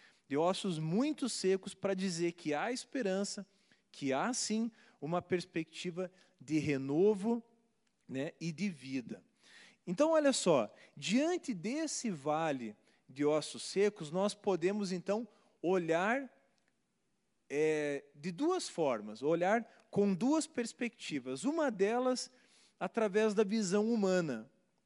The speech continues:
E quando nós olhamos aí com a visão humana, a tendência é nós desviarmos o nosso olhar. "Ah, não, isso é muito difícil. Isso é impossível.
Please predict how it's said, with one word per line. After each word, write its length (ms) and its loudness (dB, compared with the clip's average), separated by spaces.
E 120 -8
quando 420 0
nós 400 2
olhamos 720 4
aí 160 0
com 320 -2
a 80 4
visão 520 0
humana, 640 0
a 100 0
tendência 840 0
é 200 4
nós 280 -4
desviarmos 1400 -2
o 100 -2
nosso 400 -4
olhar. 460 -4
"Ah, 140 2
não, 260 0
isso 260 0
é 40 2
muito 340 2
difícil. 600 -6
Isso 380 2
é 80 4
impossível. 960 -4